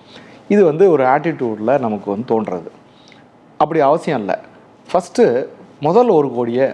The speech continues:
நம்ம சேர்க்கணும். அந்த முதல் ஒரு கோடி சேர்க்கறது தான் முக்கியம். அதுக்கப்புறம் நீங்க ரெண்டு கோடி சேருங்க, பத்து கோடி சேருங்க, இருபது கோடி சேருங்க. என்னோட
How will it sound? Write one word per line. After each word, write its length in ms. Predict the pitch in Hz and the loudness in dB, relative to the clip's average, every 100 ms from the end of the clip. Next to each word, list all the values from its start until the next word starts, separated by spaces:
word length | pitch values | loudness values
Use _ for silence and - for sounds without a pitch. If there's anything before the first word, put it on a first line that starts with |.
| - | -4
நம்ம 180 | 120 123 | -4 -2
சேர்க்கணும். 380 | - 95 87 - - - - - - - | -4 -6 -8 -14 -18 -20 -20 -20 -12 -4
அந்த 160 | 151 | -2
முதல் 260 | 147 208 247 | 2 4 4
ஒரு 180 | 190 160 | 4 2
கோடி 180 | 160 151 | 0 0
சேர்க்கறது 260 | 135 120 113 | -4 -4 0
தான் 160 | 147 | 0
முக்கியம். 340 | 127 110 113 - | -2 -6 -6 -2
அதுக்கப்புறம் 460 | 131 143 147 180 170 | -2 0 0 0 0
நீங்க 160 | 147 | -2
ரெண்டு 200 | 123 127 | -2 -2
கோடி 180 | 131 135 | -2 -2
சேருங்க, 440 | - 110 95 107 104 - - - | -2 -4 -2 -6 -6 -12 -18 -4
பத்து 260 | 170 165 | -4 -2
கோடி 220 | 143 147 143 | -2 -2 -2
சேருங்க, 320 | 110 98 104 | -4 -4 -6
இருபது 240 | - 160 113 | 0 0 0
கோடி 160 | 117 113 | -4 -6
சேருங்க. 300 | - 82 85 - - - - _ - | -8 -10 -10 -14 -18 -20 -20 _ -2
என்னோட 540 | 190 202 180 147 127 | 2 4 4 2 -2